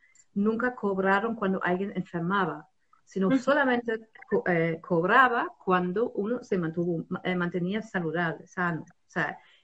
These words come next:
Speaker 1: es
Speaker 2: Ujú.
Speaker 1: completamente, trabajaba siempre la prevención. Y eso
Speaker 2: Ujú.
Speaker 1: es donde nos,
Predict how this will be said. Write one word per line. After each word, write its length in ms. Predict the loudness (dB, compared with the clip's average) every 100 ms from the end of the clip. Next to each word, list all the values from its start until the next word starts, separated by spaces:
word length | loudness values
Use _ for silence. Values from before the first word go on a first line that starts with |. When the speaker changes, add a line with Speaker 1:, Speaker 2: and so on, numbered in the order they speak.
| -2
Speaker 1:
es 120 | 2
Speaker 2:
Ujú. 80 | 2
Speaker 1:
completamente, 560 | 4 2 0 -2 -2
trabajaba 440 | 0 0 0 0 -4
siempre 500 | -6 6 8 8 2
la 140 | 0
prevención. 720 | 0 -2 -2 -6 0 0 -2 -10 _ _ _ _ 0
Y 140 | 6
eso 140 | 8 6
Speaker 2:
Ujú. 0 |
Speaker 1:
es 180 | 0 -8 _
donde 400 | -2 2 6 4 4
nos, 480 | 0 -2 -4 -8